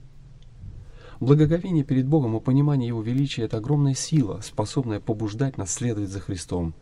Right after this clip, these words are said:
невзирая на страхи, которые нас преследуют. По сравнению с Божьими обетованиями, человеческие угрозы и жизненные тревоги выглядят просто ничтожно. Когда Хью Латимер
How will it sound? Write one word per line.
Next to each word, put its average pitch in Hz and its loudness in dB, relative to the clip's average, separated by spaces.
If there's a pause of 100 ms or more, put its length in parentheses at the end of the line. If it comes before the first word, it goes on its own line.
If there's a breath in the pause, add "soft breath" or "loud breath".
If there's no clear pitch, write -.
(180 soft breath)
невзирая 117 -2
на 98 -6
страхи, 95 -4
которые 87 -6
нас 87 -8
преследуют. 82 -8 (760 loud breath)
По 135 2
сравнению 139 4
с 123 -4
Божьими 127 2
обетованиями, 117 -2
человеческие 127 0
угрозы 127 0
и - -2
жизненные 117 0
тревоги 113 -6 (600)
выглядят 101 -2
просто - -6
ничтожно. 87 -8 (1080 soft breath)
Когда 147 6
Хью 160 4
Латимер 151 2